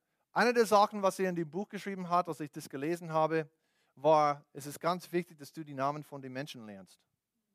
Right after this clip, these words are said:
Weil der Name für jeden Mensch ist das schönste Wort auf der ganzen Welt.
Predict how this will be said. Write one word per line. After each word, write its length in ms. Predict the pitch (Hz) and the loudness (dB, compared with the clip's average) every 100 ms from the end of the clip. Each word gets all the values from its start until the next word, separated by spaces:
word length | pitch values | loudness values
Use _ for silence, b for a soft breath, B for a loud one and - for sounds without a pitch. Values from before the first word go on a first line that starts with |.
| _ _ _ _ _ | _ _ _ _ _
Weil 520 | 113 131 151 180 196 190 _ | -2 2 4 4 0 -10 _
der 120 | 165 135 | -4 -4
Name 680 | 120 123 156 196 214 240 226 _ _ _ _ _ _ _ | -2 -2 0 -2 -6 -8 -14 _ _ _ _ _ _ _
für 80 | 127 | -12
jeden 320 | 120 143 190 | -8 -8 -6
Mensch 360 | 170 165 180 - _ _ _ _ _ _ _ _ _ _ _ _ _ _ - | -8 -8 -12 -20 _ _ _ _ _ _ _ _ _ _ _ _ _ _ -20
ist 180 | 123 | -12
das 160 | 127 107 | -8 -8
schönste 560 | - 139 143 151 - 135 | -10 -14 -16 -16 -14 -14
Wort 340 | 117 120 104 | -10 -10 -10
auf 140 | 107 | -16
der 100 | - | -18
ganzen 380 | 98 95 98 98 | -20 -20 -20 -20
Welt. 320 | 87 87 _ | -20 -20 _